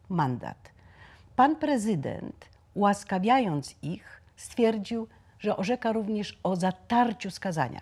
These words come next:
Decyduje, że to jest zatarcie skazania, co oznacza, że w momencie, kiedy będą kolejne wybory, a prawdopodobnie o to chodzi, żeby zrobić z nich działaczy i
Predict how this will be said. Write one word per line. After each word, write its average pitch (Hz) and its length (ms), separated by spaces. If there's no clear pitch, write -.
Decyduje, 233 500
że 196 100
to - 100
jest 190 140
zatarcie 214 720
skazania, 120 600
co - 180
oznacza, - 720
że 185 160
w - 40
momencie, 254 520
kiedy 190 280
będą 180 560
kolejne 294 520
wybory, 165 560
a 220 60
prawdopodobnie 214 840
o 180 40
to 185 120
chodzi, 135 340
żeby 147 240
zrobić 180 420
z 156 80
nich 165 400
działaczy 185 720
i 202 180